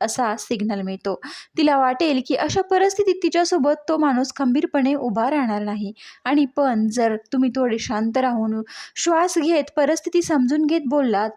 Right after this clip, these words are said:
तर ती तुमच्याकडे नैसर्गिकपणे स्ट्रॉंग म्हणून पाहते.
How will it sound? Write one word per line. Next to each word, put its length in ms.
तर 200
ती 260
तुमच्याकडे 540
नैसर्गिकपणे 840
स्ट्रॉंग 400
म्हणून 340
पाहते. 440